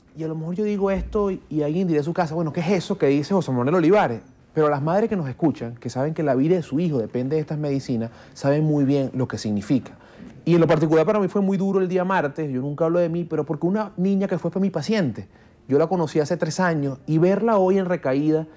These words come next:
luchando porque no hay quimioterapia, cuando una niña de diez años tiene que ir a la asamblea a pedir que alguien la escuche porque no hay quimioterapia para ella vivir en el J M de Los Ríos, habla de un tema de humanidad. Entonces, podemos tener la diferencia política que sea,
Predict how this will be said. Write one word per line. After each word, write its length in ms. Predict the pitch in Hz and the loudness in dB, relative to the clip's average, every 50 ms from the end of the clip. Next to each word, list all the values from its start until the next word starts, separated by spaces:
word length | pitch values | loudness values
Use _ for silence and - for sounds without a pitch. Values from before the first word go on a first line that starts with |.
| - - _ | -20 -10 _
luchando 600 | 165 156 160 156 160 - 202 202 220 226 233 240 | 2 2 2 2 2 0 2 2 4 4 2 2
porque 280 | 226 175 147 - - 135 | 2 -2 -4 -4 -4 -4
no 80 | 135 | -4
hay 80 | 139 139 | -4 -4
quimioterapia, 760 | - 185 180 175 160 143 131 131 131 131 127 131 143 147 143 - - - - - - - _ _ | -2 -2 0 0 2 2 2 4 4 2 2 0 -4 -4 -4 -8 -18 -20 -20 -20 -20 -20 _ _
cuando 180 | 156 151 156 180 | 0 0 2 2
una 100 | 196 202 | 2 2
niña 340 | 202 202 196 196 202 202 | 2 2 2 0 0 0
de 80 | 196 175 | 0 2
diez 220 | 147 151 151 - | 2 0 0 0
años 200 | 185 180 180 175 | -2 -2 -2 -2
tiene 180 | 180 185 185 170 | -2 -2 -4 -2
que 120 | - 180 | -2 -2
ir 80 | 180 180 | -2 -2
a 40 | 175 | -2
la 60 | 175 | -4
asamblea 480 | 160 - 139 131 131 139 151 151 170 175 | -4 -6 -6 -4 -2 -2 0 0 0 0
a 80 | 175 | 0
pedir 340 | - 139 131 165 190 208 - | 0 0 2 2 2 2 2
que 60 | 185 | 0
alguien 240 | 165 160 170 175 170 | 0 0 0 -2 -2
la 60 | 139 | -4
escuche 320 | 123 - 151 151 147 196 175 | -2 0 0 2 2 0 0
porque 260 | 165 - - 160 147 | 0 0 0 2 0
no 160 | 156 165 185 | 2 4 4
hay 100 | 220 233 | 4 2
quimioterapia 560 | 220 - 202 190 160 139 147 143 143 156 180 | 2 0 0 0 0 0 0 0 0 -2 -2
para 140 | 180 160 139 | -2 0 2
ella 100 | 151 160 | 2 2
vivir 320 | 165 147 131 139 165 175 | 4 4 4 4 4 0
en 80 | 165 147 | 0 -2
el 60 | 139 | -2
J 280 | 120 127 123 - 127 123 | -2 -4 -4 0 0 0
M 220 | 131 143 147 160 | 0 0 0 2
de 100 | 165 160 | 2 2
Los 140 | 147 151 147 | 2 2 2
Ríos, 300 | 156 156 131 131 131 127 - - - - - - - - _ _ _ _ _ _ - _ | 2 2 2 2 2 0 -2 -12 -20 -20 -20 -20 -20 -20 _ _ _ _ _ _ -20 _
habla 280 | - 151 156 165 185 196 | 0 2 2 4 4 2
de 40 | 180 | 2
un 120 | 147 135 | 0 0
tema 200 | 131 165 170 175 | -2 0 0 0
de 60 | 175 | 0
humanidad. 360 | 156 131 113 113 120 139 147 131 | 0 0 -2 0 0 0 0 0
Entonces, 220 | 123 147 143 127 | 0 0 0 2
podemos 200 | 120 151 185 196 | 2 0 0 2
tener 120 | 208 185 | 0 2
la 60 | 175 180 | 2 2
diferencia 400 | 180 170 - 127 131 147 175 - | 2 2 0 -2 0 -2 -2 0
política 420 | - 131 127 123 135 160 165 151 | 0 0 0 0 0 -2 -4 -4
que 80 | - - | -4 -6
sea, 360 | - 147 139 110 92 92 | -4 -2 -2 -2 -4 -6